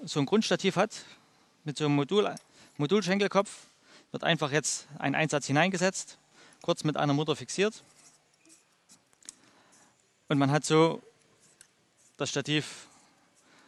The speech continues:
im Grunde fertig vorbereitet. Das Ganze sitzt in dem Konus, ist bombenfest. Und man hat auch die Möglichkeit, dann später zu sagen,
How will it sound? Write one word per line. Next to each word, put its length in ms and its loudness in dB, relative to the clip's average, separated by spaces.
im 60 -4
Grunde 260 0
fertig 280 -2
vorbereitet. 440 -2
Das 120 -12
Ganze 180 2
sitzt 220 -4
in 60 0
dem 120 2
Konus, 380 2
ist 160 -10
bombenfest. 640 0
Und 60 0
man 140 4
hat 80 6
auch 40 0
die 80 -4
Möglichkeit, 440 0
dann 80 2
später 320 2
zu 80 -4
sagen, 380 4